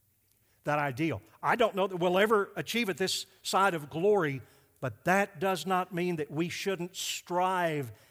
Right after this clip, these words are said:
after what does it mean for us, individually, small groups. Why do you think that I promote Sunday school?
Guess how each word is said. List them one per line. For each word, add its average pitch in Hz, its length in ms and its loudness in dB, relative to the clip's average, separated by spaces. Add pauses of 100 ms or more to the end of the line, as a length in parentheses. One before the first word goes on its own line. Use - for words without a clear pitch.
(260)
after 190 720 2
what 208 340 2
does 180 380 -2
it 175 260 -2
mean 156 540 0 (240)
for 160 320 -2
us, 165 560 0 (260)
individually, 165 680 4 (120)
small 214 440 4
groups. 180 440 0
Why 233 180 -4
do 330 60 0
you 277 160 -2
think 214 380 -8
that 156 160 -6 (100)
I 160 420 -6 (880)
promote 143 600 -4 (1500)
Sunday 175 560 2
school? 113 680 -4